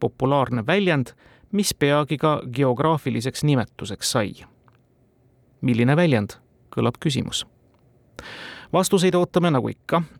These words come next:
e-posti aadressil tarkadeklubi at kuku punkt ee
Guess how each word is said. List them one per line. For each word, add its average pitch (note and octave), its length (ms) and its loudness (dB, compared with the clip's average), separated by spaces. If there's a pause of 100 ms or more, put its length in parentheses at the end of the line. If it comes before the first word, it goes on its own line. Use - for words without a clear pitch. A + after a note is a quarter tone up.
(140)
e-posti D3 500 2
aadressil D3 560 0
tarkadeklubi B2 720 0
at - 160 -4
kuku - 300 0
punkt A#2+ 360 -4
ee C#3+ 540 2